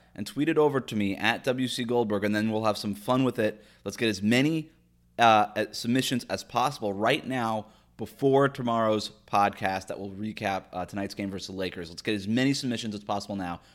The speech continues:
Remember, just have, submit your bracket and have one of the Warriors' alma maters winning the whole thing. Uh, Kansas, Villanova,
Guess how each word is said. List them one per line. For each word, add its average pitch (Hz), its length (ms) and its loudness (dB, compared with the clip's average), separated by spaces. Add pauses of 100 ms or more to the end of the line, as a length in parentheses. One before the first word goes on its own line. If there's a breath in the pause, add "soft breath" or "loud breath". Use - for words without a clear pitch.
(120 soft breath)
Remember, 107 240 -2
just 104 220 -8
have, 120 340 2 (220 loud breath)
submit 143 240 -2
your 151 80 -2
bracket 131 400 2 (420 soft breath)
and 104 80 -8
have 113 240 0
one 120 160 0
of 123 140 -2
the 120 80 0
Warriors' 113 320 0
alma 110 280 -2
maters 101 220 -4
winning 107 300 0
the 98 80 0
whole 98 160 2
thing. 85 320 -8 (360 soft breath)
Uh, 90 140 0
Kansas, 117 420 -2
Villanova, 101 540 -2